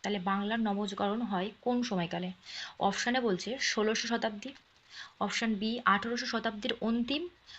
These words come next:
ও উনিশশো শতাব্দীর প্রারম্ভে, মানে শুরুতে।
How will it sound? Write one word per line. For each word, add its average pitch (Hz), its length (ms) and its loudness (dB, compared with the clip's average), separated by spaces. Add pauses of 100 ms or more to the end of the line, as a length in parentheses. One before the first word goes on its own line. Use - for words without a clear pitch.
(140)
ও 214 280 8
উনিশশো 262 380 2
শতাব্দীর 214 480 0
প্রারম্ভে, 170 440 4
মানে 185 160 0
শুরুতে। 185 440 -2